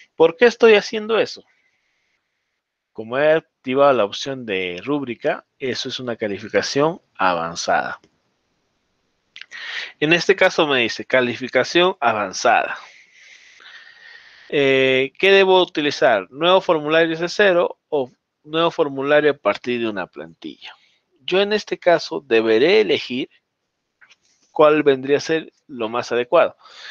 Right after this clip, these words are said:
Si yo anteriormente he estado creando rúbricas, puedo buscarlas. Caso contrario,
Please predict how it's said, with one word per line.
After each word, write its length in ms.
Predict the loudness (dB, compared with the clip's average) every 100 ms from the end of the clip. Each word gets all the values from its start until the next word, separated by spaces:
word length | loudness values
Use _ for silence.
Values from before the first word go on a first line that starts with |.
| -16
Si 180 | -4 -2
yo 40 |
anteriormente 880 | 0 4 4 4 2 0 4 4 6
he 20 |
estado 400 | 4 2 4 4
creando 360 | 2 -2 0 0
rúbricas, 720 | 2 2 0 -2 -6 -8 -16 _ -8
puedo 240 | -4 -4
buscarlas. 720 | -8 -8 -6 -6 -10 -20 -20 -20 _ -20 -20 -20 -10 -2
Caso 320 | -2 0 -2
contrario, 760 | -4 0 2 2 2 -2 -6